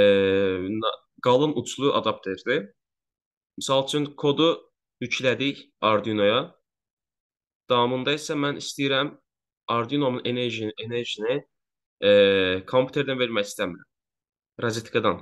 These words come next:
şəbəkədən vermək istəyirəm. Onda bu hissəni istifadə, istifadə edəcəm. Bu voltaj tənzimləyicisi də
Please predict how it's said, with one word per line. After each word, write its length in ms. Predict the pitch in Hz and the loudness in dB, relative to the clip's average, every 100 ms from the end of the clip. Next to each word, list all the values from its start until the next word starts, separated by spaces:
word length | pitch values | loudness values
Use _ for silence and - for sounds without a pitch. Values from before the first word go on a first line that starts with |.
| - | -6
şəbəkədən 520 | 120 123 131 117 107 | -4 -2 0 0 0
vermək 320 | 90 85 82 | 0 -2 -8
istəyirəm. 440 | - 90 98 131 156 _ | -10 -2 0 0 -4 _
Onda 260 | 123 127 147 | -2 0 0
bu 120 | 147 135 | 0 -4
hissəni 280 | - 90 | -2 -8
istifadə, 480 | 87 - 90 87 80 _ - | -8 -10 -6 -4 -4 _ -10
istifadə 440 | - - 95 90 87 | -10 -6 -6 -2 -2
edəcəm. 320 | 85 92 87 _ _ _ _ _ - | -2 -2 -8 _ _ _ _ _ -2
Bu 80 | 151 | 2
voltaj 260 | 143 143 156 | 2 2 -2
tənzimləyicisi 640 | 151 127 123 120 120 - 131 | -2 -2 0 0 -2 -4 -6
də 100 | 156 | -4